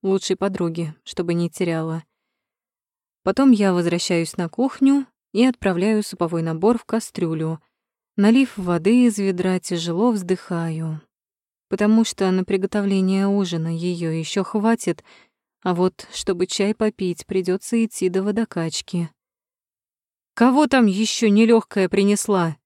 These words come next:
кричит мама из спальни. Помешивая бульон, я выглядываю в большое окно и замираю, увидев на дороге старый зеленый джип. В груди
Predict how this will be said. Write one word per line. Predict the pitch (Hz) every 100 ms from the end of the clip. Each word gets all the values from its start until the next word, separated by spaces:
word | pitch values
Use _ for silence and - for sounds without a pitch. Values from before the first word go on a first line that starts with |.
| _ _ _ _ _ _
кричит | - 180 - 185 190
мама | 170 160 170
из | 180
спальни. | - 208 170 156 156 151 - _ _ _ _ _ _ _
Помешивая | - 262 349 233 180 165
бульон, | 156 160 160 180 277 294 _ -
я | 196
выглядываю | 254 214 220 233 233 240
в |
большое | 196 208 - 233 240
окно | 233 202 160 147 - _ _ _ _
и | 180 175
замираю, | 185 233 262 247 170 156 160 151 - _ _ _ _
увидев | 180 170 190 185 -
на | 175 170
дороге | 170 196 185 170
старый | - 226 202 165
зеленый | 160 180 208 196 190
джип. | 180 175 156 - - _ _ _ _ _ _ _ _ _ _ 180
В |
груди | 202 180 165 185 226